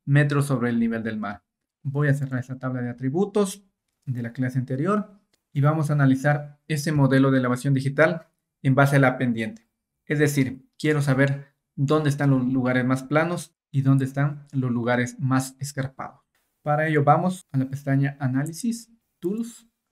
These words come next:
se abre el panel de Geoprocessing. En Spatial Analysis Tools vamos a Surface, aquí, y vamos a seleccionar la herramienta Slope, y es muy sencillo. En Impact Raster,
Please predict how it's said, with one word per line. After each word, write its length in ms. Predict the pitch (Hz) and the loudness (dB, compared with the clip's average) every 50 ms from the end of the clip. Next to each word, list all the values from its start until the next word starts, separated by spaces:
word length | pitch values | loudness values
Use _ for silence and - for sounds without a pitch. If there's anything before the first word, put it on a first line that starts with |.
| _ _ _ | _ _ _
se 120 | 143 135 | -4 -2
abre 240 | 131 131 131 127 135 | 0 0 0 0 0
el 120 | 131 131 - | 0 0 -2
panel 300 | - 131 131 131 135 131 | -2 0 2 2 2 2
de 100 | 127 - | 0 -2
Geoprocessing. 920 | - 135 135 139 139 139 131 131 - - 180 185 185 240 226 208 202 - - _ _ _ _ _ _ _ _ _ | -2 -2 -2 -2 -2 -4 -6 -8 -6 -4 -4 -4 -2 -2 -2 -2 -4 -6 -10 _ _ _ _ _ _ _ _ _
En 120 | - 143 135 | -2 -2 -2
Spatial 440 | - - - 185 190 - 208 180 165 | 0 2 2 2 4 4 2 2 2
Analysis 440 | 156 160 170 175 175 175 - - | 0 0 -2 -2 -4 -6 -6 -4
Tools 480 | - 175 190 226 233 226 - - - _ _ _ _ _ | -2 -2 0 0 -2 -4 -6 -10 -16 _ _ _ _ _
vamos 380 | 139 143 147 156 156 156 151 - _ | -2 -2 0 0 -2 -6 -8 -8 _
a 100 | 139 131 | -4 -4
Surface, 720 | - - - 151 170 180 180 - 226 220 220 220 - - _ _ _ _ | -4 -2 -2 0 0 0 -2 -2 -2 -2 -2 -4 -8 -14 _ _ _ _
aquí, 480 | 135 - - - 175 226 233 233 - _ _ _ _ _ _ _ | -16 -14 -8 -6 -6 -6 -6 -8 -12 _ _ _ _ _ _ _
y 100 | 165 151 | -6 -2
vamos 240 | 180 185 190 190 185 | 0 0 0 0 0
a 80 | 170 | -2
seleccionar 680 | 147 165 151 147 143 - 151 151 156 160 175 - - _ | -4 -2 -2 -2 -4 -4 -4 -4 -4 -6 -6 -10 -10 _
la 160 | - 139 139 | 2 2 2
herramienta 880 | 139 135 139 135 135 139 143 156 165 147 156 - 180 175 175 185 - - _ _ _ _ | 4 2 2 2 4 4 2 2 0 -2 -2 -2 -2 -2 -2 -4 -12 -18 _ _ _ _
Slope, 580 | 143 139 143 - - 127 123 120 - _ _ _ _ _ _ _ _ _ | -8 -8 -8 -8 -8 -8 -8 -10 -12 _ _ _ _ _ _ _ _ _
y 140 | - 135 139 | -6 -4 -4
es 100 | 131 131 131 | -2 0 0
muy 220 | 143 160 170 151 | 2 2 2 0
sencillo. 520 | - 135 123 127 - 135 120 113 113 98 - _ _ _ _ _ _ | 0 -2 -4 -2 -2 -4 -4 -4 -6 -10 -16 _ _ _ _ _ _
En 120 | 143 139 | 2 4
Impact 360 | 143 147 143 151 175 170 - | 4 4 4 2 0 -2 -4
Raster, 600 | 180 151 160 170 170 170 - 226 214 196 185 - | -6 -4 -4 -4 -4 -4 -4 -2 -2 -2 -4 -6